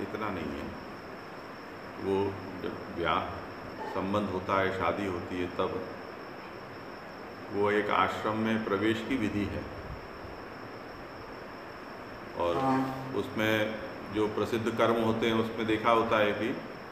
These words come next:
Speaker 1: पति पत्नी बैठकर होम करते हैं, वो होम होता है, वहाँ से वो निर्णय होता है कि,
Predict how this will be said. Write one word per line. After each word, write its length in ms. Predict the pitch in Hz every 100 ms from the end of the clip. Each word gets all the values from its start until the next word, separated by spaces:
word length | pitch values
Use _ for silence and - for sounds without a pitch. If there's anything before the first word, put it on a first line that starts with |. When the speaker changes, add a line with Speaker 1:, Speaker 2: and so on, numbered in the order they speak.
| - - - - - - - - - - -
Speaker 1:
पति 180 | 101 113
पत्नी 300 | 110 - 107
बैठकर 520 | 104 104 101 - 104 110
होम 260 | 92 101 101 98
करते 280 | 82 -
हैं, 180 | 76 76 - - - - - - - - - - - - - - - - - - - - - -
वो 100 | 104 95
होम 260 | 104 139 131
होता 280 | 113 101 90
है, 200 | 95 127
वहाँ 300 | 120 107 123 127
से 100 | 110 123 - -
वो 160 | 110 110 113 113 - - - -
निर्णय 300 | 107 110 123
होता 300 | 104 95 95
है 140 | 98 117
कि, 200 | 117